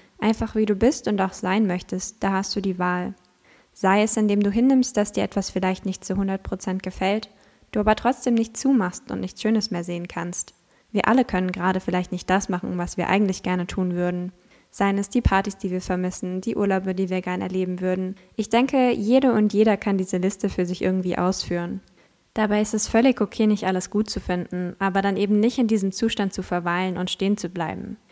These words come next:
Wir können nämlich immer noch Dinge erleben, die sind nur eben einfach anders.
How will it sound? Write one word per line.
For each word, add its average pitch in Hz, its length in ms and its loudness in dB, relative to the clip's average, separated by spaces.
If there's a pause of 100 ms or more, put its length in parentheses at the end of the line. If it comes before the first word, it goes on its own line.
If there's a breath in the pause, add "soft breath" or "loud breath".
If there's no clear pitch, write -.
(220 soft breath)
Wir 220 100 2
können 220 220 4
nämlich 226 280 4
immer 254 160 8
noch 180 200 0
Dinge 185 260 -4
erleben, 180 520 -4 (100)
die 190 80 -2
sind 202 180 -2
nur 196 100 0
eben 185 200 0
einfach 185 320 -4
anders. 185 500 -2